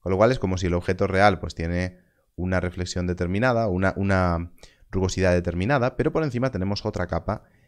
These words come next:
que le da ese aspecto. Bueno, pues con esto quizás no sean los colores definitivos. Esto vamos a hacer así un color más cálido para que toda la escena encaje un poquito mejor.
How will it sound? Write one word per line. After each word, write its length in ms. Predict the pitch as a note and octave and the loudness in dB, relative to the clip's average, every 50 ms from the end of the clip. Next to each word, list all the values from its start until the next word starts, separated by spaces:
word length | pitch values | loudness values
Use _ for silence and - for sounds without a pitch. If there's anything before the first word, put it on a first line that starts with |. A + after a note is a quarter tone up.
| _ _ - | _ _ -6
que 100 | - F#2+ | -2 0
le 100 | F#2+ F#2+ | 2 4
da 100 | G#2 G#2 | 4 2
ese 140 | - - | 2 0
aspecto. 400 | - - - - - - - - - _ _ _ _ _ _ - - | -6 -10 -10 -12 -14 -14 -18 -20 -20 _ _ _ _ _ _ -14 -10
Bueno, 200 | - - - - - | -10 -8 -8 -8 -10
pues 120 | - G2 | -10 -6
con 140 | - - G#2+ | -2 0 0
esto 240 | A2 - - C3 - | 0 0 0 -2 -2
quizás 260 | - G2+ - - G#2 | -2 -2 0 0 2
no 120 | G#2+ G#2 G2 | 2 0 0
sean 200 | - G#2 F#2+ F#2 | 2 2 2 2
los 140 | F#2 F2+ | 2 0
colores 560 | - - F2+ F2+ F2 E2+ E2 E2 - - - - - _ _ _ _ _ _ _ _ _ _ | 0 0 2 2 2 2 0 -2 -4 -6 -10 -10 -14 _ _ _ _ _ _ _ _ _ _
definitivos. 600 | F2 F2 F2 - F#2 E2+ F2 F2 B2 B2+ A#2+ G#2 | -8 -8 -6 -4 -4 -4 -2 0 0 2 2 0
Esto 140 | G2 - F#2 | 0 0 0
vamos 180 | F2 F2 F2 F2 | 0 0 -2 -4
a 20 | |
hacer 180 | E2+ - E2+ E2 | -4 -4 -4 -4
así 140 | E2 F2+ | -4 -4
un 60 | F2+ E2+ | -4 -4
color 220 | F2+ E2+ F2 E2 | -2 0 0 0
más 200 | E2 E2 E2 - | -2 -4 -4 -2
cálido 420 | - F2+ F2+ F2+ F#2 F#2 G2+ G2+ | -2 0 0 2 2 2 0 0
para 220 | G2 F2 E2 E2 D#2 | 0 -2 -2 -2 -4
que 240 | - D#2 D#2 D#2 D2+ | -6 -6 -6 -8 -6
toda 200 | - - D#2+ D#2+ | -4 -4 -2 -2
la 100 | D#2+ E2+ | -2 -4
escena 260 | - - E2 D#2 D#2 | -4 -6 -6 -6 -6
encaje 320 | D#2+ D2+ F2 E2+ - - | -6 -6 -6 -6 -6 -6
un 80 | E2 E2 | -8 -8
poquito 300 | E2+ D#2+ E2+ E2 - F2 | -6 -6 -6 -6 -6 -6
mejor. 500 | F2+ G2 - - C3 C3+ D3 D3+ D3 | -6 -4 0 2 2 2 2 0 -4